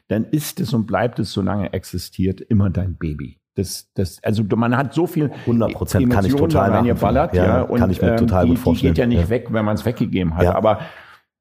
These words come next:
Speaker 1: äh, was ich dir einen, einen wirklich hohen Respekt zollen muss, Tim, ist, dass, ähm, es gibt ganz, ganz wenige, da gibt's tausend Beispiele, neunzig Grad und den Club, ähm, wie sie alle heißen,
Speaker 2: Mhm.
Speaker 1: die vom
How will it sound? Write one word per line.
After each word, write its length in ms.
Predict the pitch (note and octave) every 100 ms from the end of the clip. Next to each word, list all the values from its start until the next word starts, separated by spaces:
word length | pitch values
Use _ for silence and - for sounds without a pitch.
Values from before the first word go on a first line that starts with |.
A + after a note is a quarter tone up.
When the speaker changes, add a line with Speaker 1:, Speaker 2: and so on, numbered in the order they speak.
| _ -
Speaker 1:
äh, 120 | A2 F2+ F#2 - -
was 300 | G2+ B2 A#2+
ich 160 | C3+
dir 360 | - B2+ A#2+ -
einen, 180 | - A2 -
einen 200 | A2 G#2+
wirklich 220 | - A#2
hohen 180 | C3 B2
Respekt 420 | D3+ - - -
zollen 260 | - C3+ C3
muss, 280 | B2 A#2
Tim, 220 | - C3 C3
ist, 380 | - C#3 -
dass, 360 | A#2 A#2 - -
ähm, 440 | - G#2+ G#2+ A2 -
es 160 | G#2+ -
gibt 280 | D3 -
ganz, 320 | - D#3+ E3+ -
ganz 300 | C3+ C3 -
wenige, 360 | A#2 B2 B2
da 60 | A2
gibt's 220 | G#2+ -
tausend 320 | C3 B2+ G#2+
Beispiele, 460 | - A2+ - A2 A2
neunzig 480 | G#2+ A#2+ B2+ B2 -
Grad 460 | G#2 G#2+ G#2+ -
und 320 | - A2 -
den 260 | - A#2+ A2+
Club, 380 | - B2+ - - A2
ähm, 300 | A2+ A#2 -
wie 160 | B2 B2+
sie 180 | A2+
alle 200 | - A#2
heißen, 340 | G#2 F#2 F2 F2
Speaker 2:
Mhm. 80 | - - - _ -
Speaker 1:
die 220 | B2 B2+
vom 520 | B2+ B2+ B2 B2+ B2